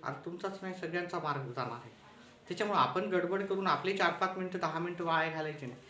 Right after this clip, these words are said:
तुम्हाला ते काय जास्त वेळ वाढवून देणार नाही तुम्ही दर्शवून दिली तर. तुमचा एक दोन मिनिट जरी गेला तर खूप मोठी गोष्ट आहे. ठीक आहे, दर्शवायचं नाही. तुम्हाला ते दर्शवायचंच असेल तर पुढे आपण सांगितलं की कसं दर्शवायचं आहे ते.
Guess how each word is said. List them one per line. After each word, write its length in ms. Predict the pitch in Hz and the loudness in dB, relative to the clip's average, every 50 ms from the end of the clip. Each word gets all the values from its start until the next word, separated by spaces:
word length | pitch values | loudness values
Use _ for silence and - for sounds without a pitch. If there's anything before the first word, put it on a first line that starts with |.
| - - - - - - | -20 -20 -20 -16 -8 -2
तुम्हाला 240 | 131 143 151 170 160 - | 0 0 2 2 0 0
ते 60 | 180 | 0
काय 120 | 180 180 | 0 2
जास्त 320 | 165 156 143 147 - - 180 | 2 2 2 0 0 0 2
वेळ 160 | 180 180 180 | 4 4 4
वाढवून 320 | 185 175 151 190 190 190 | 4 4 4 2 0 0
देणार 400 | 180 180 190 185 190 175 160 - | 0 0 0 2 2 0 0 0
नाही 220 | 139 - - - - | -2 -4 -4 -4 -4
तुम्ही 160 | 143 151 147 | -2 -2 0
दर्शवून 400 | 147 147 135 - - 151 151 147 | 0 0 0 0 -2 -2 0 0
दिली 220 | 135 127 113 104 - | 0 0 0 -2 -6
तर. 40 | - - - - - - - - | -10 -12 -14 -16 -20 -18 -14 -12
तुमचा 200 | 160 151 - 170 | -6 0 2 4
एक 240 | 143 151 160 165 165 | 4 4 2 2 2
दोन 180 | 175 185 180 | 2 2 4
मिनिट 200 | 190 190 190 185 | 2 2 0 0
जरी 200 | 180 190 190 196 | 0 0 0 0
गेला 180 | 196 196 196 196 | 0 0 0 0
तर 100 | 196 202 | 0 -2
खूप 240 | 196 - 196 - 190 | -4 -6 -6 -6 -6
मोठी 220 | 180 170 175 185 | -6 -4 -4 -4
गोष्ट 260 | 160 147 139 139 135 - | -4 -4 -4 -4 -6 -10
आहे. 100 | 127 - - - - - - - - - - - | -14 -16 -16 -18 -20 -20 -20 -20 -20 -18 -14 -10
ठीक 140 | 170 175 208 | -8 -6 -6
आहे, 400 | 208 - - - - - 139 143 | -6 -6 -10 -16 -14 -6 -2 0
दर्शवायचं 560 | 165 165 165 - 196 202 196 202 196 202 190 | 0 0 0 2 4 6 6 6 4 2 0
नाही. 120 | 190 185 185 - - - - - - | 0 -2 -6 -8 -14 -18 -12 -8 -4
तुम्हाला 240 | 156 165 170 175 175 - | 0 0 2 2 2 0
ते 60 | 185 | 0
दर्शवायचंच 540 | 160 160 160 156 - 185 185 185 185 185 180 | 0 2 0 0 2 2 2 2 2 0 -2
असेल 280 | 180 175 185 180 180 180 | -2 0 -2 -2 -2 -4
तर 40 | |
पुढे 220 | 170 - 175 170 175 | -4 -4 0 2 2
आपण 260 | 170 165 - 170 165 | 2 2 2 -2 -2
सांगितलं 380 | - 165 160 165 165 165 180 165 | -2 -2 -2 -2 -2 -2 -4 -4
की 240 | 165 - - 165 | -4 -6 -6 -6
कसं 320 | 156 - 151 - - 127 135 | -6 -6 -8 -10 -10 -6 -4
दर्शवायचं 500 | 151 143 - - 156 151 143 139 139 135 | -4 -4 -4 -4 -2 -2 -2 -2 -2 -4
आहे 120 | 131 135 | -4 -4
ते. 180 | 139 139 135 | -6 -8 -8